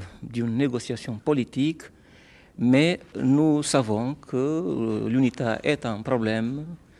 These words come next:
un problème de l'Angola, et pour que ce problème devienne de, en fait un problème intérieur angolais, il faut que cesse tout d'abord les ingérences extérieures, cela veut dire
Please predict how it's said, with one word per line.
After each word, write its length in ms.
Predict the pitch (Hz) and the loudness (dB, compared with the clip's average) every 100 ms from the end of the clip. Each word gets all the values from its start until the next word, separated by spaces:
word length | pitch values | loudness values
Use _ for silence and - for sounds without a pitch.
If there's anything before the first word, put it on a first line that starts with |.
| - | -10
un 120 | 123 | -8
problème 400 | 117 120 120 117 | -4 0 2 2
de 100 | 107 | 4
l'Angola, 720 | 151 139 120 110 107 110 156 170 - - - - - | 4 4 2 0 -2 -2 -4 -8 -14 -20 -20 -20 -8
et 100 | 127 | -4
pour 220 | 127 131 131 | 0 -2 0
que 300 | 139 131 123 | 2 2 2
ce 140 | - | 2
problème 360 | 143 131 143 127 | 2 2 2 2
devienne 520 | 127 117 156 180 139 | 0 2 2 2 0
de, 260 | 104 147 - | 0 -2 0
en 160 | 139 143 | 0 0
fait 460 | - 165 - - - | 2 0 0 -10 -6
un 180 | 120 110 | -4 -2
problème 400 | 120 120 120 113 | -2 0 0 2
intérieur 560 | 160 147 131 120 117 113 | 0 2 2 2 0 -2
angolais, 600 | 110 113 110 117 165 175 - - - - 156 | -2 -2 -4 -4 -8 -12 -18 -20 -20 -4 0
il 140 | 160 | 0
faut 420 | - - 113 139 147 | 0 0 2 0 -2
que 260 | - 160 | 0 0
cesse 380 | 202 - 147 - | 2 4 4 2
tout 120 | 156 | 2
d'abord 460 | 131 113 107 143 185 - - - - | 2 2 2 0 -2 -6 -20 -20 -6
les 220 | - 131 123 | 0 2 2
ingérences 600 | 113 113 135 160 - - | 2 2 0 -2 -6 -4
extérieures, 640 | 143 - 135 113 98 92 | -4 0 0 0 -4 -6
cela 220 | - - 117 | -8 -4 -2
veut 140 | 120 | 0
dire 240 | 127 151 | 2 2